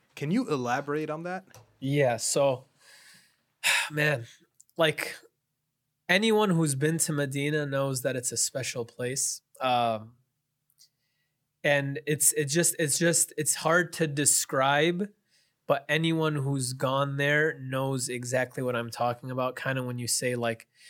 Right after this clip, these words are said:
Speaker 2: there's just a vibe to the city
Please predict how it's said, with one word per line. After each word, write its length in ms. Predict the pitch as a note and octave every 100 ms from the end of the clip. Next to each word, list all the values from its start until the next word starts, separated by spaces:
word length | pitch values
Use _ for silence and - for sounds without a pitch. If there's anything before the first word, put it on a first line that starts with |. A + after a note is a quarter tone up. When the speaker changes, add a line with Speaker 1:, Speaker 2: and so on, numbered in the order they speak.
| - - -
Speaker 2:
there's 260 | C3 B2
just 520 | B2 C#3+ D3 - - -
a 160 | C3+ A#2+
vibe 640 | A#2 B2 B2 C3 C3 C3
to 140 | - B2
the 120 | A#2+
city 560 | - - C3+ D#3 F3+